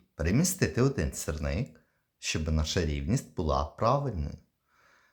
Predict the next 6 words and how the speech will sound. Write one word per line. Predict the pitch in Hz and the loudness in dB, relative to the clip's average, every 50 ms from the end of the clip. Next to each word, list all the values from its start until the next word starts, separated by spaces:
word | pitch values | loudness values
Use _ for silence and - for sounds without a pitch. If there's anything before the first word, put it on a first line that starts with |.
| _ _ | _ _
Це | - - 123 131 | -4 2 4 4
є | 156 185 | 6 4
досить | 185 - 240 233 - - - - - | 4 2 2 2 2 0 -4 -4 -4
простенька | 123 107 - - - 131 156 156 - - | -2 -2 2 4 6 6 6 6 2 0
математична | 90 82 78 - 85 85 82 - 131 123 120 - - - 76 65 | 0 0 0 0 0 -2 0 0 0 0 0 0 -2 -2 -4 -4
задачка, | - - 76 69 69 67 78 - - - - - 98 | -6 -6 -4 -2 2 2 2 2 0 -4 -8 -8 -12